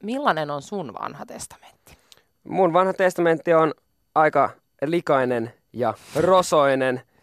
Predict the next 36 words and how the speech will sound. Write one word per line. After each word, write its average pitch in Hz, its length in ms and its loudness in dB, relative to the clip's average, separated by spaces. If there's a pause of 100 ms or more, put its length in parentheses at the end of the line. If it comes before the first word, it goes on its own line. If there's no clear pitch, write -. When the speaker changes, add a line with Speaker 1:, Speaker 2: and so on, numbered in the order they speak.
(160)
Speaker 2:
ja 127 280 4 (300)
hyvin 151 280 2
äänekäs, 139 720 0 (160)
mutta 131 300 -6
välillä 139 360 2
myös 117 440 -4 (200)
kaunis - 640 -14 (120)
ja 110 80 -8
harmoninen. 98 840 -2 (220)
Mut - 160 -12
se 190 100 4
on 165 120 2
vaan 143 160 2
välillä. 101 300 -2 (200)
Se - 120 -6
on 139 80 0
vaan 151 120 4
silloin, 143 220 0
kun 117 140 -2
on 123 140 0
semmonen 120 300 -6
fiilis. 95 380 -8 (500)
Mutta 143 300 -2
tota, 147 300 2 (680)
no, 180 220 2 (120)
kuunnelkaa 156 460 2
se, 180 120 2
niin 151 120 2
kuulette, 151 360 0
mitä 127 220 -2
teologisia 113 600 0
pointteja 107 500 -2
siellä 131 280 -8
sanotaan. 123 540 -2
Niin 92 120 -8
tota, 98 220 -6